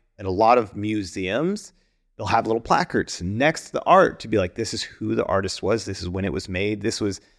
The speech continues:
either the intent or the style," because they know that if the more context you have about a piece, the more you'll, like, appreciate. And all that goes to, I think,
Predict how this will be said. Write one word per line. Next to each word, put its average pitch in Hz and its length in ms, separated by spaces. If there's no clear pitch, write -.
either 107 500
the 101 400
intent 127 600
or 92 220
the 76 120
style," 123 640
because 104 460
they 180 240
know 143 600
that 117 300
if 101 120
the 110 80
more 120 300
context 139 560
you 107 80
have 123 200
about 104 260
a 87 40
piece, - 520
the 107 60
more 104 220
you'll, 107 160
like, 107 280
appreciate. 107 720
And 113 160
all 156 240
that 156 220
goes 101 320
to, 85 320
I 113 100
think, 98 240